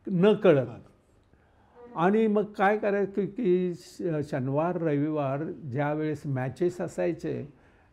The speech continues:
त्यावेळेस त्यांचं सामान घेऊन मी सायकलवर ते ग्राउंडवर त्यांचं सामान घेऊन जायचो आणि बसायचो दिवसभर बघत आणि परत सामान गुंडाळून यायचो.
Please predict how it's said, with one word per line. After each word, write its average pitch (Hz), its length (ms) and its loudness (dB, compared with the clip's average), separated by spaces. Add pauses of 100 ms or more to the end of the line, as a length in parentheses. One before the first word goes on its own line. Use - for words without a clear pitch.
त्यावेळेस 175 420 2
त्यांचं 170 360 2
सामान 175 580 0
घेऊन 175 320 2
मी 170 180 -2
सायकलवर 165 840 -2 (420)
ते 165 60 0
ग्राउंडवर 147 640 -2
त्यांचं 139 360 -8
सामान 139 440 -6
घेऊन 123 300 -6
जायचो 165 520 -6 (800)
आणि 190 140 -4
बसायचो 175 560 -2
दिवसभर 135 500 -4
बघत 123 560 -6
आणि 147 140 -8 (100)
परत 170 220 -4 (320)
सामान 156 380 -6
गुंडाळून 180 640 -8
यायचो. 120 440 -8